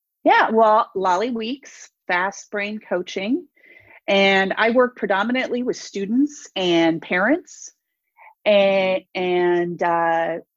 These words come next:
when school started closing, and I was thinking, "What are we all gonna do with these kids at home?"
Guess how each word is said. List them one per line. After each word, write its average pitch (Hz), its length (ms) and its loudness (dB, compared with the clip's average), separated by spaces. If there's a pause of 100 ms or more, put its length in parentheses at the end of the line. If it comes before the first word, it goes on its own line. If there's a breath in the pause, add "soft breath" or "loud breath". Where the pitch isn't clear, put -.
(100)
when 190 380 4
school 262 380 -2
started 208 420 0
closing, 180 720 0 (420)
and 175 1000 4 (120)
I 180 140 2
was 185 240 2
thinking, 180 580 -4 (1040)
"What 214 140 6
are 311 80 4
we 330 100 6
all 302 160 4
gonna 254 220 0
do 294 200 -2
with 202 160 -2
these 196 240 -10
kids 254 300 0
at 208 80 2
home?" 165 460 -2